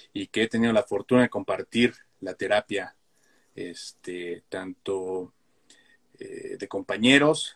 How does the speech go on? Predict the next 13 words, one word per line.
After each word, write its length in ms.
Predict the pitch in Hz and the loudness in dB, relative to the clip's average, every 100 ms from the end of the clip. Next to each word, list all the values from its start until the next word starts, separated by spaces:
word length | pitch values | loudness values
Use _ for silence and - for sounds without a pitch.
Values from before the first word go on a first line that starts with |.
| _ - | _ -16
como 640 | 98 95 95 95 92 92 - | -14 -12 -10 -10 -10 -12 -10
terapeutas 680 | 95 90 117 139 - 123 - | -8 -2 0 2 2 0 -2
y 20 | |
como 340 | 92 90 87 | -14 -12 -14
coterapeutas. 840 | - - 90 87 95 95 - - - | -16 -16 -14 -10 -8 -10 -12 -20 -20
Entonces, 640 | - 98 - 95 - - - | -18 -18 -16 -16 -18 -20 -14
eh, 140 | 92 | -12
muy 160 | 92 101 | -10 -12
contento 380 | - 92 90 - | -12 -12 -14 -16
por 100 | 80 | -14
ello, 140 | 73 - | -14 -16
mi 100 | _ | _
Fer. 200 | - | -20